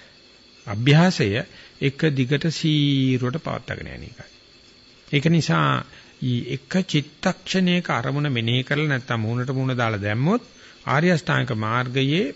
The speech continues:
පංචාංගයක් සමන්ගත සම-, සම්පූර්ණ වෙනවයි කියලා කියනවා. සීලය, සීලේ වශයෙන්ම රකින්න ඕනේ සම්මා වාචා, සම්මා කම්මන්ත, සම්මා ආජීව වශයෙන්.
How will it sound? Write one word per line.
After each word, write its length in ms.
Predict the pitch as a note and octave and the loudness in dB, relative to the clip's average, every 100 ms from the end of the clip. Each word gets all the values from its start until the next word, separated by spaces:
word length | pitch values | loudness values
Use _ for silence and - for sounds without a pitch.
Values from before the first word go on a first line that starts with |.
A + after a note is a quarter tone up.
| - | -8
පංචාංගයක් 880 | D3+ D3 D#3+ D3+ E3 F3+ F3+ G3 - | -4 -2 -2 -2 -2 0 0 0 -2
සමන්ගත 600 | - D3+ C#3+ C3+ B2 A#2+ C3+ | -4 -2 0 0 -2 -4 -8
සම-, 400 | - B2+ C3 B2 | -6 -4 -2 -4
සම්පූර්ණ 500 | - C3 B2+ C#3+ B2 | -2 -2 0 0 0
වෙනවයි 300 | A#2 A#2 A2+ | 0 -2 -2
කියලා 200 | G#2 A2+ | -2 -4
කියනවා. 400 | G2+ A#2 B2 F#3+ C#4+ - - - - | -2 -2 0 0 -4 -14 -20 -20 -14
සීලය, 580 | - - C#3 D#3+ F3+ F#3+ G3 G3+ G3+ - - - - | -12 0 2 4 4 4 4 2 0 -8 -20 -20 -20
සීලේ 460 | - - A#2+ C3 D#3 | -18 -4 0 2 2
වශයෙන්ම 360 | D#3 E3 E3+ F3+ | 2 0 0 0
රකින්න 360 | D#3 E3 E3+ | 0 -2 -2
ඕනේ 220 | E3 D#3+ | 0 -2
සම්මා 340 | D3 C#3 C#3 C3+ | -2 -2 0 0
වාචා, 300 | C3 B2+ C3+ | 0 0 -2
සම්මා 340 | C3+ B2 C3 | -2 -2 -4
කම්මන්ත, 400 | B2+ C3 C3 C3 B2+ | -2 -4 -4 -4 -6
සම්මා 360 | A2+ B2+ B2+ B2+ | -6 -4 -2 -2
ආජීව 400 | C3 B2+ C3 D#3+ | -2 -2 0 2
වශයෙන්. 300 | F3+ F3 A#3+ | 2 0 -2